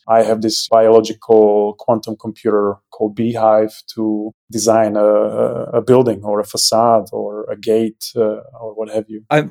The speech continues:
Speaker 2: very intrigued by that. So how do you go about doing that? Presumably you set some framework up for the bees to follow.
Speaker 1: Yeah, yeah. So in the beginning, we had, uh,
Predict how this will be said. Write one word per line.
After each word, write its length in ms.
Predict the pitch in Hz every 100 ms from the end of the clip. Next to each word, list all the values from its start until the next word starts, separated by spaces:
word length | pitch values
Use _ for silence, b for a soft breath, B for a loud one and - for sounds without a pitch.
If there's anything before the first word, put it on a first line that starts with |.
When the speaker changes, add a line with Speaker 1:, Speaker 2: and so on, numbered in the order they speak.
| 117
Speaker 2:
very 240 | 165 185
intrigued 260 | 135 120 107
by 120 | 117
that. 320 | 120 101 -
So 220 | - 147 160
how 160 | - 214
do 120 | 214
you 340 | 202 180 156
go 160 | - 147
about 200 | 127 123
doing 200 | 180 135
that? 120 | 110
Presumably 300 | 120 156 139
you 80 | 113
set 280 | 107 139 -
some 180 | 127 110
framework 480 | - 151 113 98 -
up 140 | -
for 60 | 107
the 60 |
bees 220 | 98 107 -
to 80 |
follow. 440 | - 123 - 85 98 -
Speaker 1:
Yeah, 120 | 180
yeah. 120 | 202
So 240 | 180 156 147
in 140 | 156
the 80 | 156
beginning, 500 | 147 151 214 196 151 -
we 260 | 123 127
had, 380 | 117 117 113 -
uh, 600 | 127 123 120 117 117 113